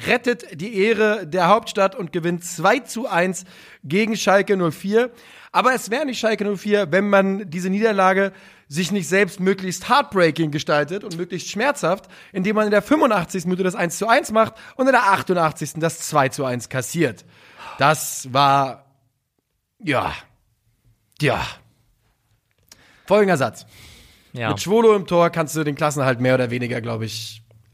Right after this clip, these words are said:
Speaker 1: abschreiben. Der Junge strahlt nichts aus, null Selbstvertrauen. Und, ähm,
Speaker 2: Man muss daran.
Speaker 1: das eins zu null darf nie in
Speaker 2: Darf
Speaker 1: den
Speaker 2: niemals
Speaker 1: Sinn fallen.
Speaker 2: passieren. Also, er ist ein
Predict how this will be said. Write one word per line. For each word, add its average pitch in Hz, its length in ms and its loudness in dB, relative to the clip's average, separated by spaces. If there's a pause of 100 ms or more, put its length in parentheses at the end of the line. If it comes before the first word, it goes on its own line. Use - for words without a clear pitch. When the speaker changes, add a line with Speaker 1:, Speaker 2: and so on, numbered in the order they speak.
Speaker 1:
abschreiben. 127 840 0
Der 120 80 0
Junge 123 220 2
strahlt 120 440 -6
nichts 127 340 -2
aus, 131 240 0
null 139 200 4
Selbstvertrauen. 123 640 0 (400)
Und, 107 600 4
ähm, 104 400 0
Speaker 2:
Man 107 180 2
muss 127 160 2
daran. 85 300 -4 (220)
Speaker 1:
das 123 180 -4
eins 139 360 0
zu 139 100 4
null 123 380 4 (480)
darf 117 360 2 (160)
nie 120 320 2
in 127 160 -6
Speaker 2:
Darf 107 100 4
Speaker 1:
den 104 80 -2
Speaker 2:
niemals 123 260 2
Speaker 1:
Sinn 101 100 -6
fallen. 98 180 -8 (100)
Speaker 2:
passieren. 127 180 -14
Also, 107 600 -2
er 110 280 0
ist - 340 -6 (680)
ein 117 600 0